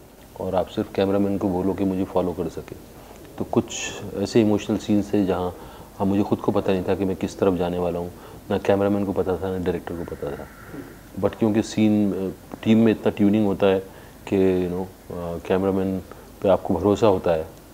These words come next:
आपको पता है कि आप जहाँ जाएंगे वो फॉलो कर लेगा और किसी तरह की technical mistakes की वजह से आपको repeat नहीं करना पड़ेगा।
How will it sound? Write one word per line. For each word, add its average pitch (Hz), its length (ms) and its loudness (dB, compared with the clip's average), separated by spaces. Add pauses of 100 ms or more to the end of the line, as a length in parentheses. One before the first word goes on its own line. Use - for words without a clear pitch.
(360)
आपको 92 180 0
पता 95 260 4
है 104 100 4
कि 95 80 2
आप 92 80 4
जहाँ 92 240 0
जाएंगे 90 260 -2
वो 87 80 -2
फॉलो 85 260 -4
कर 85 160 -8
लेगा 78 300 -10 (640)
और 85 420 -4 (1000)
किसी 98 160 -2
तरह 101 200 4
की 98 80 2
technical 101 520 2 (400)
mistakes 120 380 8
की 123 100 4
वजह 107 160 8
से 107 120 4
आपको 101 220 4
repeat 92 300 2
नहीं 95 140 -4
करना 85 240 -6
पड़ेगा। 78 320 -8